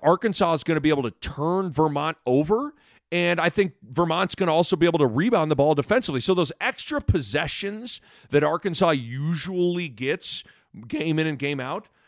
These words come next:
I think are gonna be harder in this game, and I think that really bodes well for Vermont.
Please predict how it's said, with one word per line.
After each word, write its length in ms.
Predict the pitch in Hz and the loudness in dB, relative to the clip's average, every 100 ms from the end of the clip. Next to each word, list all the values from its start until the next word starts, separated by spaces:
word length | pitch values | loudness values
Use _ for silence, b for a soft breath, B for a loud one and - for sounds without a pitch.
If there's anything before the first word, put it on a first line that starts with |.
| b - | b -4
I 80 | |
think 160 | 196 294 | -2 -2
are 80 | 320 | -4
gonna 140 | 254 | -4
be 100 | 190 | -4
harder 960 | 113 - 139 143 180 277 214 123 120 160 _ _ _ - | -6 -12 -14 -4 0 0 0 -2 -4 -8 _ _ _ 0
in 160 | 185 | 2
this 220 | 190 185 - | 4 2 2
game, 560 | 170 262 156 127 185 - _ _ _ _ _ _ _ | 0 0 0 -2 -6 -12 _ _ _ _ _ _ _
and 160 | 185 190 | 0 0
I 60 | 214 | 0
think 180 | 240 | 0
that 160 | 220 214 | 0 2
really 260 | 156 170 208 | 2 2 4
bodes 300 | 151 170 127 | 4 4 4
well 160 | 160 | 2
for 160 | 170 175 | 2 2
Vermont. 480 | 175 165 247 208 | 0 2 0 -2